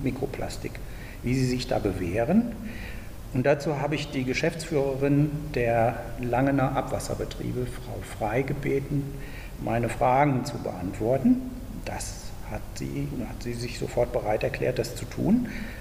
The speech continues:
Und jetzt sitzen wir hier. Mir gegenüber sitzt also Frau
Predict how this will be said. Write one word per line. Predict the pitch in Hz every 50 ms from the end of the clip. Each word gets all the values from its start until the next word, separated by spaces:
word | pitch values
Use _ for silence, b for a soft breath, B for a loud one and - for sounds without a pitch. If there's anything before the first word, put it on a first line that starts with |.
| B B B B B B - - -
Und | 135 127 117 107 -
jetzt | 123 120 117 - - -
sitzen | - 196 220 214 - - 131 110
wir | 107 104
hier. | 101 101 104 110 143 196 226 - - - - - B B B B B B B B - -
Mir | 131 131 135 139
gegenüber | 135 135 131 127 135 135 147 151 160 143
sitzt | - 143 143 - - -
also | 127 120 123 120
Frau | - - - - - 101 101 92 92